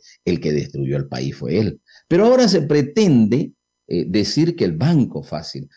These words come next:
fue el que financió eso. Y ahora también resulta que el gobierno de Yanine Áñez es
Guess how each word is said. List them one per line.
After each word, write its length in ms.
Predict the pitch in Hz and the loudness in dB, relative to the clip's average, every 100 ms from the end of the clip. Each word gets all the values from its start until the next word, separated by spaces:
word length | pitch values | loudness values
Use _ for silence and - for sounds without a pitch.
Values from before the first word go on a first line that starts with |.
| _ | _
fue 120 | - 98 | -4 -4
el 100 | 95 | -4
que 120 | 82 | -6
financió 560 | 73 64 58 55 - | -6 -6 -10 -12 -12
eso. 260 | 52 - - | -12 -10 0
Y 120 | 131 | 2
ahora 360 | 196 233 226 170 | 4 2 0 0
también 420 | 165 165 202 196 | 0 0 0 0
resulta 420 | 165 156 180 170 | -2 -2 -2 -2
que 100 | 135 | -2
el 60 | 120 | 0
gobierno 560 | 113 143 160 160 127 | 2 2 0 -2 -4
de 100 | 107 | -4
Yanine 480 | 95 95 123 147 113 | -4 -2 -2 -2 -4
Áñez 400 | 104 117 170 - _ _ _ - | -2 -4 -4 -10 _ _ _ -4
es 240 | 110 123 | -2 0